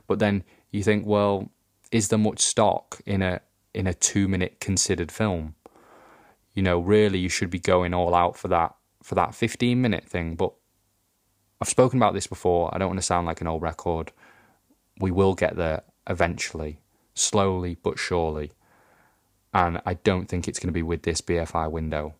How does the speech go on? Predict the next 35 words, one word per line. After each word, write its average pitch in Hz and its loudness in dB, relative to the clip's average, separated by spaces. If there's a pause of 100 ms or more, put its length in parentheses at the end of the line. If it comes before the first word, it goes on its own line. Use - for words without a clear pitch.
but - -4
that's 98 2
okay 78 -4 (260)
because - -2 (160)
I've - -10
got 82 -2
plenty 101 0
of 87 -2
writing 82 0
do, 85 -4
to - -8
do, 82 0
I've - -12
got - -4
plenty 95 -4
of - -8
editing 82 -6
to - -14
do, 80 -6 (360)
and 78 -2 (520)
it 101 0
will 87 0
happen. 73 -8 (920)
Patience, - -2 (420)
don't 101 4
rush, 82 -4 (560)
be 107 2
Eric 90 0
Romer, 80 0 (720)
definitely 92 0
don't 90 -2
be 90 -6
Bryan 78 0
Singer. 73 -8 (1600)
Okay, 131 4